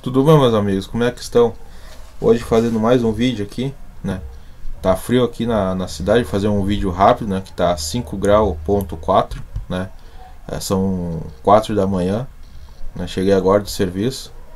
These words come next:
né? E com a Luna aqui, né, Luna? É, não, ultimamente tem aparecido mais no, nos vídeos que eu, né, Luna? Ah, vamos fazer, eu tô pensando em fazer um canal pra ela, né? Show da Luna, né?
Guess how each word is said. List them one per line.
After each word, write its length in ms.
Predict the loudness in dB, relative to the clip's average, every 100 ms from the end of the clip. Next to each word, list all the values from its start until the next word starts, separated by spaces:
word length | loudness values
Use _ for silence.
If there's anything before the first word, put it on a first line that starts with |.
| -16 -16 -14 -10 -6
né? 180 | -6 -8 -12 -12 -12 -14 -14 -18 -20 -20 -14 -4
E 800 | -2 0 0 -2 -2 -4 -6 -8 -14 -16 -16 -14 -14 -12 -4
com 80 | 2
a 80 | 4
Luna 300 | 4 0 -2
aqui, 200 | -2 -2
né, 160 | 0
Luna? 260 | -2 -4 -6 -12 -16 -14 -14 -12 -12 -10 -8
É, 120 | -4
não, 200 | -2 -4 -6 -8 -8 -10 -12 -12 -12 -14 -12 -10
ultimamente 480 | -4 0 2 0 2
tem 100 | 0
aparecido 320 | 2 0 2
mais 140 | 2
no, 240 | 2 0 0
nos 200 | -2 -2
vídeos 240 | -2 -2
que 140 | 2
eu, 140 | 4 4
né, 120 | 2
Luna? 280 | -2 -4 -8 -12 -14 -12 -12 -12 -10 -8 -6
Ah, 300 | -2 0 0
vamos 200 | 2 2
fazer, 260 | 4 4 6
eu 160 | 4 4
tô 180 | 2
pensando 320 | 2 2 2 -2
em 40 |
fazer 260 | 2 2 2
um 80 |
canal 320 | 2 2 4 2
pra 180 | 2
ela, 220 | 2 2 2
né? 220 | -4 -6 -10 -12 -12 -10
Show 220 | 0 4
da 120 | 4
Luna, 300 | 4 2 -2 -6 -14 -16 -12
né? 180 | -10 -10